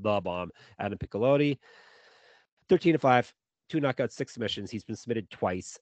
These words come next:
nine and five in Bellator. He's gone loss, win, loss, win, loss over his last five fights. He did lose via submission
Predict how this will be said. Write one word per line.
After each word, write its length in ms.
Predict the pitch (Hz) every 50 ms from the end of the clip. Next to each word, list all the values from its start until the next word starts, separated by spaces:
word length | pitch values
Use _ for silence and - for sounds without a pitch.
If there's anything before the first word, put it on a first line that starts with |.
| _
nine 260 | - 117 131 143 151 143
and 100 | 131 -
five 200 | - 110 104 95
in 80 | 95
Bellator. 420 | 90 90 87 85 - - 90 82 82
He's 140 | - 92
gone 160 | 113 127 120 127
loss, 280 | 151 165 165 156 -
win, 220 | 143 135 131 127 127 -
loss, 280 | 113 117 113 110 -
win, 240 | 107 107 101 95 95 -
loss 500 | - 101 101 104 110 117 107 95 - -
over 200 | - 95 87 92
his 120 | 90 90 -
last 320 | 90 95 85 80 - - - _
five 220 | - 127 123 107
fights. 420 | _ - 92 90 90 _ - - _ _ _
He 100 | - 98
did 180 | 90 104 90 87
lose 260 | 92 104 107 98 -
via 180 | 101 95 92
submission 480 | - - - 92 95 92 - - 95 90